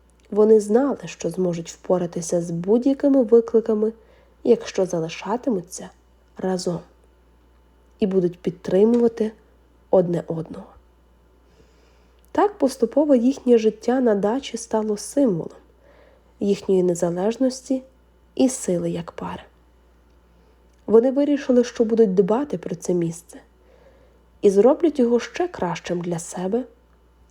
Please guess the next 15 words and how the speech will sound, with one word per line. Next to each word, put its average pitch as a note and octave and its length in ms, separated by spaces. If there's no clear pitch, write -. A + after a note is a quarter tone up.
і G#3 80
для F3+ 140
своїх F#3 520
майбутніх E3 540
дітей. E3+ 460
І A3 80
хоча C4+ 280
на D#4 120
цьому D4 300
шляху B3 380
було B3+ 260
багато A3 420
випробувань, G3+ 680
вони F#3+ 280
знали, F3 380